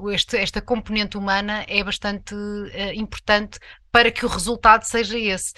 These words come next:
E, portanto, eu acho a história dele mesmo muito interessante e inspiradora. Não estou a dizer que toda a gente agora vai pedir ao chat G P T para fazer uma empresa e aquilo vai correr bem,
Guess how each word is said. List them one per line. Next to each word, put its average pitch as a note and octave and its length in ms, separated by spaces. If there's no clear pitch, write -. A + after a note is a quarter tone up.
E, - 40
portanto, A3+ 340
eu A3 100
acho G#3+ 140
a - 40
história G#3 280
dele G3 360
mesmo G3+ 440
muito G3+ 180
interessante G#3 460
e - 20
inspiradora. G3 640
Não A3+ 80
estou A#3 160
a A3+ 40
dizer A3+ 220
que - 60
toda G#3 160
a G3+ 40
gente G#3 200
agora G3 220
vai F#3+ 180
pedir F#3 240
ao F#3 60
chat F3 240
G E3 80
P F3+ 100
T F3 120
para F3 140
fazer F#3 180
uma F3+ 100
empresa F3 360
e D#3+ 40
aquilo E3+ 200
vai E3+ 120
correr F3+ 220
bem, G3 240